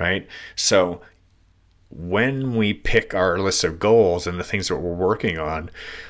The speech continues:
allow yourself the freedom, allow ourselves the freedom to move around between different things so that we're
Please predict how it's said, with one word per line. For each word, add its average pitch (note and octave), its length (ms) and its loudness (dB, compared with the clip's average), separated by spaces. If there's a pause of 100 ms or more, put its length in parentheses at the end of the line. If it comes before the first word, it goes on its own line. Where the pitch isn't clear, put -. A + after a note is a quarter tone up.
allow F2+ 540 0
yourself B2+ 440 4
the - 120 0
freedom, G#2 480 0
allow F#2 300 0
ourselves G2 840 2
the E2+ 100 -2
freedom E2 560 -2 (440)
to F2+ 460 2 (160)
move B2 440 2
around G#2 600 0 (140)
between G2+ 560 0
different - 480 -2
things E2+ 640 -4
so G2 200 2
that F#2+ 100 0
we're F2+ 160 -2